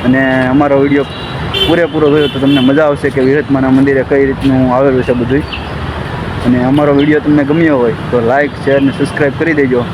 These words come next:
અને બેલ આઇકન ઘંટી દબાવવાનું ભૂલશો, ભૂલતા નહીં, જેથી કરીને મારા બધા વીડિયો તમારા સુધી પહોંચી શકે. અને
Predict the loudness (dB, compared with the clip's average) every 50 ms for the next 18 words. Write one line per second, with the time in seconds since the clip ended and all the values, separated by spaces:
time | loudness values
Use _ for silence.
0 | -8 -8 -8 -8 -8 -8 -8 -4 -2 0 0 0 0 2 2 2 2 2 2 0
1 | 0 0 0 0 0 0 0 0 2 2 2 2 2 0 2 0 0 0 0 -2
2 | 0 0 0 0 0 0 0 0 0 0 -2 -4 -6 -8 -8 -6 -6 -6 -6 -6
3 | -4 -2 -2 -2 -2 -2 -2 0 0 0 0 2 0 0 0 0 0 -2 -2 -2
4 | 0 0 0 2 0 0 0 0 0 0 0 0 -2 -2 -2 -2 -2 -2 -2 0
5 | -2 -2 -2 -4 -2 -2 -4 -4 -6 -8 -8 -8 -8 -8 -8 -8 -8 -8 -6 -2
6 | 0 0 2 2 0 0 0 0 -2 -2